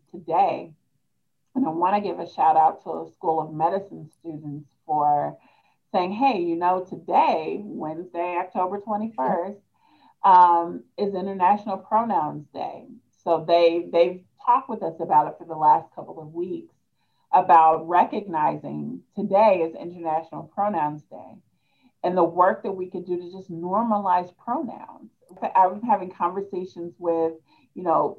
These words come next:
you know, how we, we take patients in, like, asking them, "What are your pronouns?" Like, so that we can just start to address people how they want to be tr-,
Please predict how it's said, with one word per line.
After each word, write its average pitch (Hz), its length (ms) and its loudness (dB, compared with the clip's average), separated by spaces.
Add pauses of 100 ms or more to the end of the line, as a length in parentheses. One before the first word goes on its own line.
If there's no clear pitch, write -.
you 190 160 -6
know, 196 80 -2
how 190 220 6
we, 180 600 -6
we 180 240 -12
take - 300 -6
patients 185 580 -10 (100)
in, - 420 -10
like, 151 300 2 (500)
asking 190 600 2
them, 156 240 -4
"What 160 160 4
are 160 100 -2
your 160 160 -6
pronouns?" - 1040 -6
Like, 165 480 2
so 180 140 2
that 165 180 2
we 175 140 -4
can 180 220 -12
just 175 280 -12
start 202 400 0
to 202 100 -4
address 170 460 -4 (120)
people 190 400 -2
how 185 320 2
they 190 200 0
want 180 460 -4
to 175 60 -16
be 170 180 -10 (200)
tr-, - 80 -20